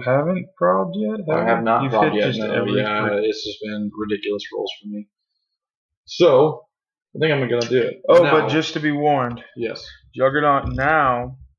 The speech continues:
Speaker 1: has Empower.
Speaker 2: Has Empower. Dang.
Speaker 1: <laughs>
Speaker 2: I mean, if you position him right, that's gonna hurt whenever you hit me with
Speaker 1: I'm just
Speaker 2: Captain
Speaker 1: warning
Speaker 2: Britain.
Speaker 1: you, don't, don't shoot at him. He's got Empower.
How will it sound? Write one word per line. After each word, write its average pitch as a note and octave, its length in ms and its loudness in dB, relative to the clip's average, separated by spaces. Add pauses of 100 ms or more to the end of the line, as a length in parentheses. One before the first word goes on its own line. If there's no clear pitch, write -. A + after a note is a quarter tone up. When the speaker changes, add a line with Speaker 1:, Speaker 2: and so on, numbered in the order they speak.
(600)
Speaker 1:
has B2 240 -8
Empower. A2 460 -8 (760)
Speaker 2:
Has - 100 0
Empower. A#2 500 -6 (580)
Dang. D3+ 640 -2 (220)
Speaker 1:
<laughs> - 220 -8
Speaker 2:
I - 640 2
mean, C3 120 2
if B2 100 -2
you C3+ 140 -6 (140)
position E3 340 -2
him A2+ 120 -4
right, A#2 300 -4
that's A#2+ 200 -4
gonna A2 180 -8
hurt C3+ 300 -2
whenever A2 260 -8
you A2 120 -4
hit A#2+ 120 -4
me G#2+ 120 -8
with G2+ 60 -6
Speaker 1:
I'm C3+ 60 -2
just C#3 160 0
Speaker 2:
Captain C3 100 2
Speaker 1:
warning B2 240 4
Speaker 2:
Britain. A#2 100 2
Speaker 1:
you, A2 60 -4
don't, A#2 380 -2
don't A#2 160 -4
shoot A#2 200 -4
at G#2 120 -2
him. G#2 100 -8
He's G#2 120 -10
got A2 140 -4
Empower. - 320 -6